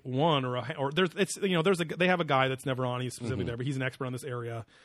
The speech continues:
Speaker 1: He says, "Oh, there's tons of you." I'm like, "Okay, great, but there's tons in Arizona, there's tons in New
Speaker 2: Yeah.
Speaker 1: York, there's tons in wherever." And so it just, it was another thing that's not a good piece of evidence, you
Speaker 2: Yeah,
Speaker 1: know?
Speaker 2: yeah.
Speaker 1: Um, because, and the, and the U F O si-,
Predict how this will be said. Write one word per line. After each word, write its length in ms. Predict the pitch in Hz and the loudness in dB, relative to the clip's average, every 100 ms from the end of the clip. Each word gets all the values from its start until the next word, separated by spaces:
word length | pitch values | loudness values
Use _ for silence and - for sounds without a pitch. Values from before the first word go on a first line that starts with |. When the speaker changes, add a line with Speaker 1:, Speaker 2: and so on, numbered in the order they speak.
| - _ | -20 _
Speaker 1:
He 80 | 160 | -2
says, 120 | 151 151 | -2 2
"Oh, 160 | 175 | 4
there's 200 | 135 185 | 4 2
tons 280 | - 165 240 | 2 -2 -2
of 80 | 160 | -2
you." 160 | 220 156 | -6 -4
I'm 80 | |
like, 180 | 160 160 190 | -4 -4 -6
"Okay, 260 | 202 202 | -4 -4
great, 260 | 170 220 214 | -2 -4 -2
but 160 | 151 | -2
there's 160 | 156 165 | -2 -6
tons 320 | - 196 208 | -4 -4 -4
in 160 | 190 165 | -4 -4
Arizona, 540 | 165 170 160 170 143 | -4 -4 -6 -4 -4
there's 180 | 117 120 | -6 -8
tons 300 | - 165 160 | -8 -8 -4
in 100 | 160 | -4
New 80 | 156 | 0
Speaker 2:
Yeah. 140 | 156 156 | 6 6
Speaker 1:
York, 220 | 143 120 | 6 0
there's 160 | 131 | -8
tons 240 | - 156 151 | -6 -4 -2
in 120 | 139 | -2
wherever." 420 | 131 151 117 104 - - - - | -2 -2 -4 -12 -18 -20 -20 -6
And 180 | 143 135 | -2 0
so 400 | 147 127 120 120 _ _ _ _ | 2 2 0 -4 _ _ _ _
it 120 | 175 | 0
just, 200 | - 202 170 | 2 0 2
it 100 | 170 | 2
was 140 | 170 | 4
another 200 | 175 190 | 4 2
thing 120 | 175 | 2
that's 160 | 156 - | 0 0
not 200 | 143 143 | 0 0
a 40 | |
good 480 | 135 131 127 123 123 - - | -2 -4 -2 -2 -6 -12 -6
piece 240 | 135 - | -6 -6
of 100 | 110 101 _ | -10 -12 _
evidence, 380 | - 90 85 90 - | -16 -16 -16 -16 -4
you 80 | 104 | -2
Speaker 2:
Yeah, 80 | - | -2
Speaker 1:
know? 80 | 101 | -4
Speaker 2:
yeah. 140 | 87 - _ | -6 -8 _
Speaker 1:
Um, 520 | 151 143 143 139 147 - _ _ _ | 0 2 2 0 -4 -12 _ _ _
because, 200 | 160 180 | 0 2
and 160 | 175 175 | 2 0
the, 100 | 165 | 0
and 140 | 160 | 2
the 80 | 160 | 4
U 100 | 175 | 4
F 100 | 180 | 4
O 80 | 175 | 2
si-, 140 | 170 | 0